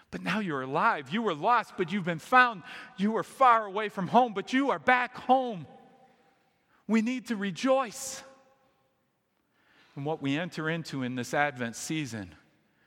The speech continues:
is not simply a father who waited off in a distance wondering if we might return, but a father who sent his one and only son to come find us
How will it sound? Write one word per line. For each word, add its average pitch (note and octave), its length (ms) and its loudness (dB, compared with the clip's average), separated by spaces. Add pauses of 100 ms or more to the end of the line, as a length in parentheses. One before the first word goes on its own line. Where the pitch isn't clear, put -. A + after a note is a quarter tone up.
(500)
is A#2 140 -12
not D3 200 2
simply D#3+ 460 -4
a A#2+ 80 -2
father D3 460 0
who C3 120 -10
waited C3+ 440 -2
off C3 280 -2
in B2 100 -6
a A#2 80 -4
distance A#2+ 520 -6
wondering C3 440 -4
if A2 160 -10
we B2+ 120 -6
might B2 300 -4
return, A2 520 -10 (1200)
but A2+ 100 -10
a A2+ 40 -6
father C#3+ 420 -2
who A2+ 100 -8
sent C3+ 380 -4
his A2 220 -10
one B2 220 -4
and A2+ 120 -8
only A#2 260 -8
son A#2+ 400 -6
to G#2 80 -12
come G#2 220 -12
find B2+ 400 -8
us - 340 -14